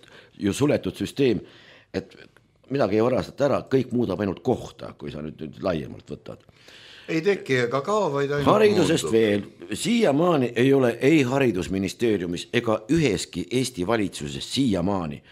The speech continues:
Speaker 1: ma mõtlen taas iseseisvunud Eesti aja jooksul, olnud ettekujutust sellele,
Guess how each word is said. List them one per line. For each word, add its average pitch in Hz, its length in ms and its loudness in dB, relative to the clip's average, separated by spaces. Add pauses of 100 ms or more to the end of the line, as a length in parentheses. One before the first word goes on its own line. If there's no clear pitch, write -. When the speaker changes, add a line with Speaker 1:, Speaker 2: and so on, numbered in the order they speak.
(120)
Speaker 1:
ma 85 140 -4
mõtlen 95 320 -6
taas 110 460 -6 (100)
iseseisvunud 82 560 -6
Eesti 85 320 -8 (560)
aja 98 220 0
jooksul, 110 320 -2 (400)
olnud 123 340 2
ettekujutust 123 960 0
sellele, 160 480 4